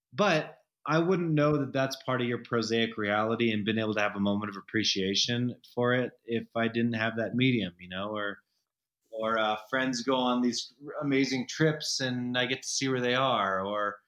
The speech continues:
you know, people are aware now that I live in Telluride because they're seeing it through Instagram. And now if they come through town, or they, like, a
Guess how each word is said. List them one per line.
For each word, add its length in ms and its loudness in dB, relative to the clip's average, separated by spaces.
you 100 -4
know, 120 2
people 380 0
are 120 4
aware 360 2
now 240 0
that 100 -2
I 100 -2
live 200 -4
in 100 -10
Telluride 800 0
because 520 -2
they're 140 0
seeing 420 0
it 280 0
through 160 0
Instagram. 680 0
And 80 -2
now 220 2
if 60 -8
they 80 -2
come 300 -6
through 140 -8
town, 460 -2
or 100 2
they, 140 2
like, 220 0
a 60 4